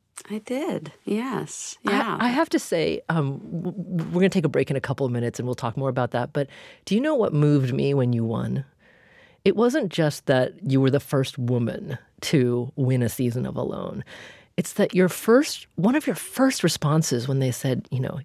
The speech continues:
Speaker 2: "You made it, you're the last one," you asked, "Is everybody else okay?"
Speaker 1: Mm-hmm.
Speaker 2: Do you, you, you must remember that. I was like,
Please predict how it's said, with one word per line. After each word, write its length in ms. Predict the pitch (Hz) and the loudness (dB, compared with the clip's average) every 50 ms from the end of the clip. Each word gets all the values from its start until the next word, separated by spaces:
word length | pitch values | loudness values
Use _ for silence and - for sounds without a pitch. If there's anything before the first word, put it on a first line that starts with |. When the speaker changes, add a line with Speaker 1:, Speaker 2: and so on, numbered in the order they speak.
| - | 0
Speaker 2:
"You 180 | - 139 170 156 | 6 6 8 8
made 240 | 147 147 175 208 - | 8 8 6 6 4
it, 160 | - - 180 185 | 2 0 0 0
you're 300 | 170 143 135 160 160 160 | 2 6 8 8 8 8
the 100 | 151 143 | 8 6
last 400 | 139 139 139 131 131 - - - | 6 6 6 4 2 0 -2 -6
one," 360 | 127 123 123 131 - - 127 131 - - - - - - - - _ _ _ _ _ | -6 -4 -4 -6 -6 -8 -10 -12 -14 -18 -20 -20 -20 -20 -20 -20 _ _ _ _ _
you 260 | - 151 170 247 285 - - | 0 2 4 4 4 2 0
asked, 460 | 180 160 131 143 147 - - - - - _ _ _ - | 0 0 0 0 -2 -2 -6 -12 -16 -18 _ _ _ 4
"Is 180 | 175 156 - - | 4 4 4 0
everybody 600 | - 156 151 147 165 196 190 185 214 220 226 226 - - | 0 0 2 4 4 2 2 2 2 2 2 2 2 0
else 320 | - 127 123 123 - - - _ | 0 0 0 0 -4 -6 -8 _
okay?" 800 | - 135 123 120 - - - - 131 117 - - - - - - _ _ _ _ _ _ _ _ _ _ _ _ _ _ _ _ _ _ _ _ _ _ _ _ _ _ _ 175 | -2 -2 -2 -2 -4 -8 -6 -6 -6 -6 -6 -8 -10 -14 -16 -16 _ _ _ _ _ _ _ _ _ _ _ _ _ _ _ _ _ _ _ _ _ _ _ _ _ _ _ -10
Speaker 1:
Mm-hmm. 440 | 175 160 - - 196 175 170 165 156 - _ _ _ _ | -8 -8 -6 -6 -6 -4 -4 -6 -8 -12 _ _ _ _
Speaker 2:
Do 100 | - 165 | -4 -2
you, 140 | 170 190 202 - | -2 0 -2 0
you, 140 | - 175 170 175 | 0 -2 0 2
you 120 | 175 196 | 2 4
must 300 | 196 196 214 220 - - | 4 4 2 0 0 2
remember 300 | 165 147 151 165 160 147 | 4 6 6 6 6 6
that. 160 | 123 127 120 - | 4 2 0 -2
I 80 | 151 143 | -4 -4
was 140 | 156 - | -4 -4
like, 180 | - 147 151 - | -4 -4 -6 -6